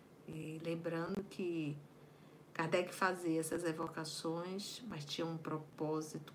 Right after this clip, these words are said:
coletivo e não individual. Ele não, ele não tinha particularidade nas evocações. "Ah, eu quero falar com fulano, eu quero falar com Beltrano." Não. O propósito era particular, era, era coletivo.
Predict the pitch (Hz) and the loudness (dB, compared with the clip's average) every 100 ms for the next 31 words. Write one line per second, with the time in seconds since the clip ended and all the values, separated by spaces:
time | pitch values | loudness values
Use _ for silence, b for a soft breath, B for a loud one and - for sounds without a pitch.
0 | - 190 208 202 - 151 147 - - - | 0 4 4 2 -2 -2 -2 -6 -10 -14
1 | - 170 165 170 160 160 151 139 120 - | -8 -4 -2 -2 -4 -6 -4 -4 -6 -12
2 | - - - - B B B - 190 190 | -20 -20 -20 -18 B B B 2 4 6
3 | 196 190 190 190 185 185 185 - - 185 | 4 2 0 0 0 0 0 0 0 0
4 | 175 - 208 208 - - 185 175 175 165 | 0 2 2 2 -4 0 4 6 4 4
5 | 156 156 160 160 160 151 156 - 151 - | 4 4 0 0 0 -2 -2 -2 -4 -2
6 | 156 180 196 170 160 170 160 160 - 165 | -2 0 0 -2 0 4 4 2 -2 0
7 | 160 156 156 - 147 147 156 156 - - | 0 -2 -4 -2 -2 0 -2 -2 -6 -10
8 | - - 143 - - - - - - - | -6 -6 -6 -12 -18 -20 -20 -20 -20 -20
9 | - - - - - - 151 - - - | -20 -20 -20 -20 -20 -18 -16 -16 -18 -20
10 | - - - - - - 151 175 175 175 | -20 -20 -20 -20 -20 -12 0 2 2 2
11 | 170 160 - 151 147 147 - - 156 123 | 0 0 -2 -2 -2 -2 -2 0 0 0
12 | - - 175 170 170 175 170 - - - | -6 -6 -2 0 0 0 -2 -4 -16 -18
13 | - - 185 180 - 147 143 - | 0 6 6 6 2 0 -2 -6